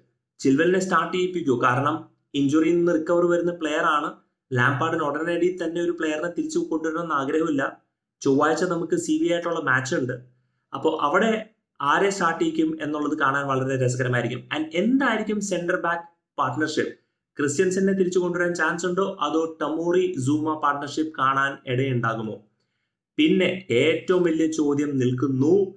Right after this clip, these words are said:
നമ്മുടെ goal keeper. Do we see the return of Kepa Arrizabalaga? എനിക്ക് തോന്നുന്നു കെപ്പയ്ക്ക് chance കൊടുക്കാൻ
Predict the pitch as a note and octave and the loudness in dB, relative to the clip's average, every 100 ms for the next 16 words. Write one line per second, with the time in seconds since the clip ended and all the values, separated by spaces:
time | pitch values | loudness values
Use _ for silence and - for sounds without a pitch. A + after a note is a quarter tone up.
0 | - _ _ B2 B2 C3 C3 C3+ C3 B2+ | -20 _ _ -2 0 2 2 2 0 2
1 | C3 C3 C3 B2 A2 - - - C3 E3 | 4 4 0 0 -2 -6 -12 -4 2 4
2 | G#3 G#3 G3+ F#3+ F#3 D#3+ D#3+ E3+ E3+ D#3 | 4 0 0 2 2 2 2 2 0 -2
3 | - D#3 - D3+ D3+ - C3+ C3+ C#3 B2 | -2 -4 0 0 0 -2 0 0 0 2
4 | A#2+ A2+ G#2+ - _ _ - D#3+ A#3+ C4 | 2 0 -4 -10 _ _ -2 2 4 2
5 | - E3 E3+ D#3+ E3 - D3 - F3 E3+ | 2 -2 -2 -4 -6 -6 -6 -4 -4 0
6 | F3 D#3 C#3 C#3+ - C3+ B2 B2+ C#3 C3+ | -2 -2 -4 -6 -4 0 0 0 -2 -4